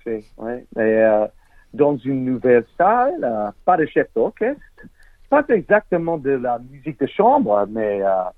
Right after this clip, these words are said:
ah, bon, vous, <laughs> vous venez.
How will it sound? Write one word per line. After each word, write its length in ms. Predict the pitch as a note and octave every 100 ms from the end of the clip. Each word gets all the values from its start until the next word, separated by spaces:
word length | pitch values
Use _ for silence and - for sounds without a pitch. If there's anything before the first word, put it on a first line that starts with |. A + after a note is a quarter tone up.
| _ - -
ah, 260 | A2+ A2+ - _ -
bon, 280 | A#2 C3 C3+ _ _
vous, 240 | A#2+ C#3 A#2+ - - -
<laughs> 40 | G#3+ - _ -
vous 180 | B2 C#3
venez. 420 | D3 C#3 D3 G#3